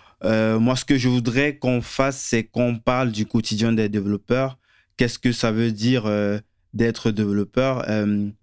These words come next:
au-delà, euh, des programmes que l'on voit arriver sur, euh, nos machines et appareils, nos apps de, de, de manière un petit peu magique,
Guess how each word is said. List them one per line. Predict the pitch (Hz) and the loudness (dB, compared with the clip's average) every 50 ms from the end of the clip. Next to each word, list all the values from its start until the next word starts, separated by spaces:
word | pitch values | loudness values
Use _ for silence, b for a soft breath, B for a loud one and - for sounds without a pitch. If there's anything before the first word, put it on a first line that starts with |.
| _ B B B B B _ _ _ _ _ - | _ B B B B B _ _ _ _ _ 0
au-delà, | 143 139 123 135 135 139 143 151 147 151 143 - - | 0 2 4 4 4 4 4 2 2 0 0 0 0
euh, | 127 120 120 117 117 113 | 0 2 2 2 2 2
des | 104 117 113 | 2 0 -2
programmes | - - - 123 120 110 104 123 127 131 131 127 117 | -2 -2 -2 0 0 0 0 0 2 2 2 0 0
que | - 131 | 0 0
l'on | 123 120 120 113 | 0 0 0 -2
voit | 101 104 117 117 | 0 0 0 0
arriver | 113 110 107 107 104 113 117 | 0 0 0 0 0 -2 -2
sur, | 113 - - 110 101 101 | -2 -2 -2 -2 0 0
euh, | 101 98 101 | -2 -2 0
nos | 101 104 107 104 | 0 0 0 0
machines | 104 101 101 - - - 113 113 110 104 | -2 -2 -4 -4 -4 -2 0 0 0 0
et | 104 | -2
appareils, | 98 98 - - 101 98 107 110 113 117 120 | -4 -4 -4 -6 -4 -2 -2 -2 0 0 0
nos | 110 110 107 98 95 | -2 -2 -2 -2 -2
apps | 110 110 110 - - - 110 | -2 -4 -4 -6 -12 -6 -4
de, | 107 104 | -4 -2
de, | 101 104 107 104 104 | -2 -2 -2 -2 -2
de | 101 107 | -2 -2
manière | 104 107 104 104 107 110 107 | -2 -2 -2 -2 -2 -2 -2
un | 104 | -2
petit | - - 104 | -4 -6 -4
peu | - - 113 | -2 -2 0
magique, | 107 107 107 104 104 95 120 135 131 B | 2 2 2 0 0 -2 -4 -4 -4 B